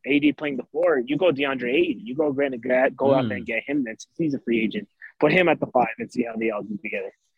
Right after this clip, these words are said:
Speaker 2: See, uh, and I, I, I don't know if you heard that episode, Oscar, but I, I was looking at Westbrook trades.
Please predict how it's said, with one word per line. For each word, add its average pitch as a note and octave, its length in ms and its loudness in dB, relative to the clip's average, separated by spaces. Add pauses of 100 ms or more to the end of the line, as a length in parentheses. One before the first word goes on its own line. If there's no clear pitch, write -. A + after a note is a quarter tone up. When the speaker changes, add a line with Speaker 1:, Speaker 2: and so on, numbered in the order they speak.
(2250)
Speaker 2:
See, D3+ 420 -2 (560)
uh, C3 300 0 (180)
and C3+ 160 0
I, C3+ 220 0
I, D3 180 -2
I D3 40 0
don't F3 120 4
know F3+ 140 4
if F3 120 -2
you D3 80 0
heard D3 200 0
that C3+ 120 2
episode, A#2+ 600 -4
Oscar, A2+ 380 -6
but G2+ 260 -10 (680)
I, C3+ 80 4
I C#3 160 2
was D3+ 180 2
looking E3+ 240 2
at C3 140 2
Westbrook B2+ 400 0
trades. G2 520 -6